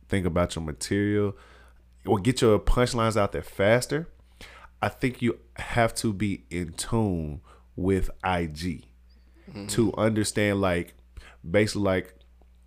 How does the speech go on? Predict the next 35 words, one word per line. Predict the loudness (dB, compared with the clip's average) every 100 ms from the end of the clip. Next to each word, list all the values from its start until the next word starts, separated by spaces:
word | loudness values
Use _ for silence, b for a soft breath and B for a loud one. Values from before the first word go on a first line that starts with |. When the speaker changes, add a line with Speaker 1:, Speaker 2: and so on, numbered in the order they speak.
| -8
Speaker 1:
like | -4
we're | -4
talking | -4 -2
about | -2 -2
the | -4
bodega | -4 -2 0 0
line. | -2 -6 -8 -12 -14
Speaker 2:
Mm-hmm. | -14 -12 -14 b b b -4
Speaker 1:
To | 2 2
understand | 2 0 2 2 4
that | 2 2 b b b _ _
I | 4 6
don't, | 4 0 -8 -20 -20 _
if | 2 2 4
I | 4
can | 4 0 0 2
make | 2 2
this | 0 -4
material | -4 -4 2 4 4 2 0
for | -2 -2 0
this | 0 -2
topic, | 0 0 0 -2 -10 -12 b b b b b b 2
I | 6 6
don't | 6
have | 2 0
to | -2
spend | 0 0 0
time | 0 2 2
setting | 0 4 4 4 0
up | -2
the | -4
joke | -4 -2 -4 -12 b b b b b
because | -6 0 -2 0
the, | -2 -2
the | -2 -4 -2